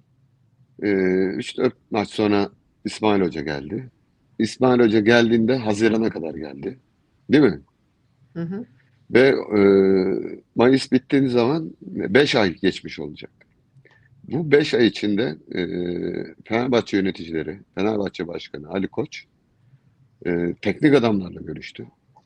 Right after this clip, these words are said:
Speaker 1: Joachim Löw'le görüştü, Jorge Jesus'la görüştü, Mancini ile görüştü, Jardin'le görüştü.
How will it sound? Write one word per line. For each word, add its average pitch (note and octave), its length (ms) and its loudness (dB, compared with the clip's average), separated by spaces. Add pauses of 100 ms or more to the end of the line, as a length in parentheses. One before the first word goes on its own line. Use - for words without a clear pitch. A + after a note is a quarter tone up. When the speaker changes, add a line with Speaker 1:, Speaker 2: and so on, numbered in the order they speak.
(120)
Speaker 1:
Joachim G2+ 340 4
Löw'le G2 300 -2
görüştü, F#2+ 540 -4 (280)
Jorge D#2 300 -6
Jesus'la F#2+ 460 -6
görüştü, F#2+ 680 -2
Mancini D#2+ 440 -2
ile G2 180 4
görüştü, G2 720 0
Jardin'le G2+ 600 2
görüştü. G2 540 2